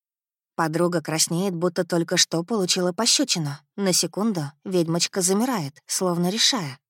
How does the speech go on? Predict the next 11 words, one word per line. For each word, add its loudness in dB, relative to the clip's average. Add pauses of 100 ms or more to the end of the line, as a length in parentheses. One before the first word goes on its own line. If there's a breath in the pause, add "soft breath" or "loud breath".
уйти 0
ей -4 (100)
или 2
предпринять 0
последнюю 2
попытку 0
направить 2
разговор 2
в -2
нужное 4
русло. -4